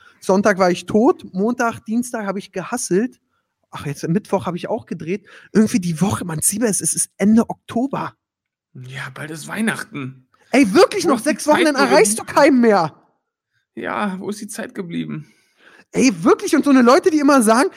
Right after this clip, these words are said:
Speaker 1: im Alter vergeht die Zeit schneller, die haben recht.
Speaker 2: Das ist echt, aber das muss man wirklich sagen, das ist so krass.
Speaker 1: Und,
Speaker 2: Früher,
Speaker 1: und so
Speaker 2: wenn,
Speaker 1: mit, ja.
Speaker 2: ein Jahr war früher wie heute
Speaker 1: Ein
Speaker 2: zehn.
Speaker 1: Schuljahr.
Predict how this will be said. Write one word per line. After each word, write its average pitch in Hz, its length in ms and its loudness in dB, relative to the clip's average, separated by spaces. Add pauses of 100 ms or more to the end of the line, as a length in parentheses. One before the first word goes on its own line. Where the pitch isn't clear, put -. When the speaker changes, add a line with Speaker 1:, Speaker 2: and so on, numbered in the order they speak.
(260)
Speaker 1:
im 233 160 2
Alter 302 340 2
vergeht 294 280 2
die 349 80 2
Zeit - 240 2
schneller, 370 240 6
die 349 120 6
haben 370 200 4
recht. - 540 0 (220)
Speaker 2:
Das 127 180 -4
ist 139 80 -8
echt, 135 320 -6
aber 127 260 0
das 156 240 -2
muss 160 160 -4
man 151 140 -6
wirklich 143 220 -8
sagen, 139 220 -2
das 127 120 -4
ist 123 180 -12
so 127 340 -8
krass. 127 480 -12 (520)
Speaker 1:
Und, 220 140 -2
Speaker 2:
Früher, 165 220 2
Speaker 1:
und 196 100 0
so 233 60 0
Speaker 2:
wenn, 220 120 2
Speaker 1:
mit, - 160 -12 (240)
ja. 180 160 2
Speaker 2:
ein 131 60 -4
Jahr 139 440 -2
war 123 100 -2
früher 127 720 -4 (360)
wie 123 420 -14
heute 131 260 -6
Speaker 1:
Ein 156 40 -12
Speaker 2:
zehn. - 220 -2
Speaker 1:
Schuljahr. 220 520 4